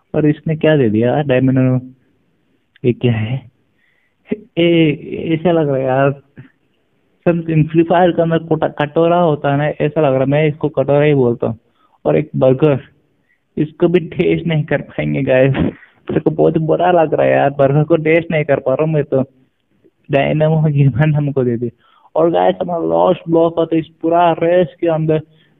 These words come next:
टेक्नो गेमर्स की, मेरा favorite YouTuber और सबका favorite YouTuber जीटीए फ़ाइव के वीडियो, इसका video ऐसा इतना यार मस्त है यार, हम सबको बाहर में रखते हैं। और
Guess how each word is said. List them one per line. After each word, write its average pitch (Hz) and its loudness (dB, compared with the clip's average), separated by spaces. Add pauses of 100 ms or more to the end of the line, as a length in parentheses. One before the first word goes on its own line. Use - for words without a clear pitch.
टेक्नो 190 0
गेमर्स 165 -4
की, 156 -6
मेरा 151 0
favorite 185 0
YouTuber 165 0
और 123 -2 (800)
सबका 147 -2
favorite 151 2
YouTuber 156 0
जीटीए 147 -4
फ़ाइव 151 -4
के 151 -4
वीडियो, 147 0
इसका - -4
video 143 0
ऐसा 131 0
इतना 143 -4 (400)
यार 135 0
मस्त 147 -6
है 139 0
यार, 127 -2 (500)
हम 165 -6
सबको 180 -4
बाहर 170 0
में 170 2
रखते 160 -4
हैं। 160 0
और 117 -4